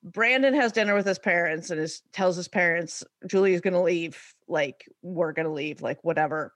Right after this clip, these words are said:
blah, blah, blah, blah, blah." And <laughs> his father, like,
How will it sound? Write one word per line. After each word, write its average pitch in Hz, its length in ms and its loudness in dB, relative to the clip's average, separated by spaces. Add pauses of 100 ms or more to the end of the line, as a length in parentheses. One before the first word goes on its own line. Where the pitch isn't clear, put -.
blah, 175 140 0
blah, 185 140 -2
blah, 170 180 -6
blah, 160 140 -6
blah." 202 400 2 (600)
And 185 520 2 (680)
<laughs> - 440 -4
his 262 220 0 (140)
father, 240 600 4
like, 175 600 0